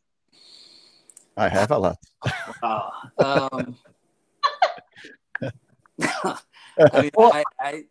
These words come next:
Speaker 2: I've, you know, a lot of times in my classes, the whole screen is full. And, uh,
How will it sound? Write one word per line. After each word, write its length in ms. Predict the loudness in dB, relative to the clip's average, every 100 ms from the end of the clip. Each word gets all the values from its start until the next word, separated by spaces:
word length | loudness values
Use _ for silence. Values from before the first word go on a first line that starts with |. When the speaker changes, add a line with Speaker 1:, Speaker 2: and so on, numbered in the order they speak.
| _ _ _ _ _
Speaker 2:
I've, 220 | -10 -10 -14 -20 _ _ _ _
you 100 | -12
know, 320 | -12 -12 -16 _ _ _ -10
a 40 |
lot 100 | -10
of 60 | -10
times 160 | -12
in 60 | -10
my 120 | -12
classes, 520 | -8 -8 -8 -10 -16
the 160 | -12 -14
whole 320 | -12 -12 -10
screen 440 | -14 -16 -12 -12
is 120 | -12 -16
full. 520 | -12 -10 -8 -10 -16 _ _ _ _ _ _ _ _ _ _
And, 480 | -14 -10 -10 -10 -10
uh, 480 | -8 -4 -4 -4 -8